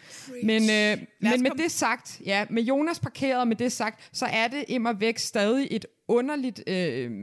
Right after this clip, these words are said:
Speaker 2: match-regnestykke, der er gået op. Altså, det må man bare sige. Det er en, det, det er vildt, det der sker.
Speaker 1: Hvem er mere? Altså, fordi nu har de jo nærmest alle sammen byttet rundt på nær,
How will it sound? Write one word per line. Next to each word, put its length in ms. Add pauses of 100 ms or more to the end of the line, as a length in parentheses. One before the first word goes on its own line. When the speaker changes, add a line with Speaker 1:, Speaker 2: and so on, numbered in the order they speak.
(140)
Speaker 2:
match-regnestykke, 1500
der 100
er 60
gået 280
op. 300
Altså, 180
det 180
må 100
man 140
bare 200
sige. 300 (320)
Det 180
er 100
en, 240
det, 340 (240)
det 140
er 40
vildt, 220
det 100
der 60
sker. 220 (680)
Speaker 1:
Hvem 340
er 80
mere? 440
Altså, 140
fordi 160
nu 140
har 60
de 80
jo 80
nærmest 360
alle 220
sammen 200
byttet 280
rundt 260
på 100
nær, 420